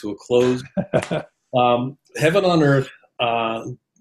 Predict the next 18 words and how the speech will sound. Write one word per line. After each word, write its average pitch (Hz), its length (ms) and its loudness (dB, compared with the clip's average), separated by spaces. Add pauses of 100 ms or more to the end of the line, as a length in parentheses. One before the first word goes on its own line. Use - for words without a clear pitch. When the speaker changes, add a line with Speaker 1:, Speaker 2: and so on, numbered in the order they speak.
(120)
Speaker 1:
it, 151 260 -4
it 151 140 -2
does 175 240 0
exist. 165 600 -6
It 135 140 -6
does 131 200 0
exist, 123 320 -2
not 160 200 0
just 165 200 -4
as 147 80 -6
a 135 40 0
concept. - 560 -4 (200)
There 123 260 0
are 117 140 -2
pockets 160 420 -2
of 139 140 -6
it - 120 -8
everywhere. 113 480 -4